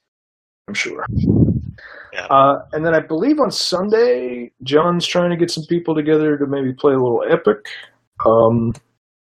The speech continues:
Speaker 1: but if you, if you get on the Nova board and you find me and ask me, I'll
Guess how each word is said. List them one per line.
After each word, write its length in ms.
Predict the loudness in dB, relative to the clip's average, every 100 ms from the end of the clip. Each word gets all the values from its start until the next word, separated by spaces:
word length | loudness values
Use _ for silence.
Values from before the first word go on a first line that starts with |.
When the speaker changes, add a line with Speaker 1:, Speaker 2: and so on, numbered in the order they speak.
| 0
Speaker 1:
but 180 | 0 2
if 80 | 2
you, 500 | 4 4 2 -2 -6 _ -14
if 80 | -6
you 60 |
get 140 | 0 2
on 100 | 2
the 60 | 0
Nova 260 | 0 0
board 320 | 0 2 2
and 100 | -2
you 60 | -8
find 320 | -2 -2 0
me 140 | -2 -2
and 100 | -2
ask 240 | -4 -6
me, 280 | -4 -4 0
I'll 240 | 0 -2